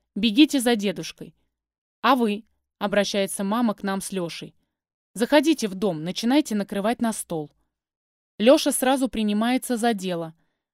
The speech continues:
Застилает стол праздничной скатертью, ставит в центре свечи. А я смотрю в окно, как дети радостно бегают вокруг елки, надевая на ветки новогодние игрушки.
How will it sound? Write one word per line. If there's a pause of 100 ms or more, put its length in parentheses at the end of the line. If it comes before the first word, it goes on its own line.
(100)
Застилает
стол
праздничной
скатертью, (180)
ставит
в
центре
свечи. (480)
А
я
смотрю
в
окно,
как
дети
радостно
бегают
вокруг
елки, (320)
надевая
на
ветки
новогодние
игрушки.